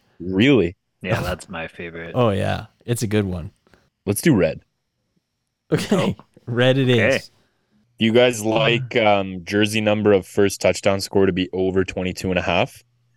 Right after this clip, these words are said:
Speaker 1: That would include Christian McCaffrey, Travis Kelce, George Kittle, Pat Mahomes.
Speaker 3: Yeah.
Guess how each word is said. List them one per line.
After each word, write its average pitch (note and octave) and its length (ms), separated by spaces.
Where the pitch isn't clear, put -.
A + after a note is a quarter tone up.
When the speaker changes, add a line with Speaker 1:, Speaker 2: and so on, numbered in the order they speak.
Speaker 1:
That G#2+ 120
would G#2+ 160
include G2+ 420
Christian G#2+ 340
McCaffrey, G2 840
Travis F#2 400
Kelce, F2 420
George E2+ 320
Kittle, E2+ 540
Pat F2+ 240
Mahomes. F2 880
Speaker 3:
Yeah. A2+ 300